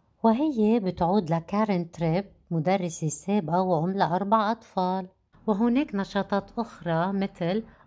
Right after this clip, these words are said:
أولمبيك رينج جراف ولسن بلان عن الانشنت أولمبيكس وغيرها.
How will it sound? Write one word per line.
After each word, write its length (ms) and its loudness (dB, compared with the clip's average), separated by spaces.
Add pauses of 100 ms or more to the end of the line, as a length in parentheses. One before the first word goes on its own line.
أولمبيك 680 0
رينج 440 -2
جراف 680 -2 (640)
ولسن 440 2
بلان 380 -2
عن 180 -2
الانشنت 720 -4
أولمبيكس 580 -6
وغيرها. 680 0